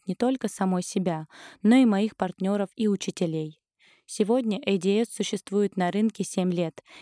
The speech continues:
и мы продолжаем совершенствовать свои навыки ежедневно.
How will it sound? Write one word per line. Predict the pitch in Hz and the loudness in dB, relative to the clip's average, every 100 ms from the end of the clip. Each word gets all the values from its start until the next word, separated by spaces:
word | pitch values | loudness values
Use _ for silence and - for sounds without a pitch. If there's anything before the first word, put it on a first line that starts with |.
| - | -2
и | 226 | 4
мы | 247 | 4
продолжаем | 254 233 202 202 208 208 | 4 0 -2 -2 -2 -4
совершенствовать | 202 185 180 - 208 214 - 185 185 | -4 -4 -4 -2 -4 -2 -4 -4 -4
свои | - 180 175 | -4 -4 -2
навыки | 170 180 185 185 | 0 -2 -4 -4
ежедневно. | 185 175 170 175 165 160 156 | -2 -2 -2 -2 -2 -6 -12